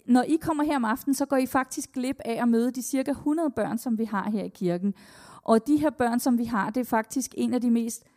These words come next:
som gruppe er det en af de mest ressourcestærke grupper børn, jeg nogensinde har arbejdet med. De er simpelthen bare så fantastiske, og de kan så meget.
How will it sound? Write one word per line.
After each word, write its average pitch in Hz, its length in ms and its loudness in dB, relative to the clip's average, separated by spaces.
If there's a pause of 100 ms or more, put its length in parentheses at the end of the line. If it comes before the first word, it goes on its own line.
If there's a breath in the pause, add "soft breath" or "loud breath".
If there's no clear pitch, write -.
(140)
som 240 220 2
gruppe 285 380 2
er 220 140 2
det 240 200 -2
en 240 80 -2
af 240 80 0
de 233 60 4
mest 233 280 0
ressourcestærke 233 1000 -2
grupper 208 260 -4
børn, 208 340 -2
jeg 220 100 0
nogensinde 214 400 -2
har 220 180 -6
arbejdet 190 500 -4
med. 175 160 -2
De 220 180 -8
er 214 100 -4
simpelthen 214 460 -4
bare 185 240 -2 (280 soft breath)
så - 220 -2
fantastiske, 220 720 -2
og 208 120 0
de 214 60 -6
kan 196 280 -6
så - 180 -4
meget. 190 380 -2